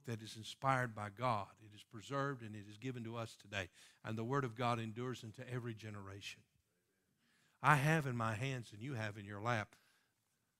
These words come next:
the word of life. Now here's what I'm to do with that word. I'm to hold it forth. I'm to hold it forth. I'm to take a firm grasp a hold of it.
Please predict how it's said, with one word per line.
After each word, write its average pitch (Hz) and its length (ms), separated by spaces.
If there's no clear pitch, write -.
the 113 60
word 110 180
of 98 120
life. 107 440
Now 113 100
here's 120 340
what 123 200
I'm 113 280
to 110 60
do 120 300
with 98 140
that 101 260
word. 98 260
I'm 107 160
to 101 100
hold 104 320
it 98 120
forth. 92 220
I'm 113 120
to 101 80
hold 107 220
it 107 100
forth. 98 200
I'm 156 160
to 127 200
take 165 220
a 127 60
firm 185 380
grasp 143 520
a - 20
hold 123 280
of 92 120
it. 117 80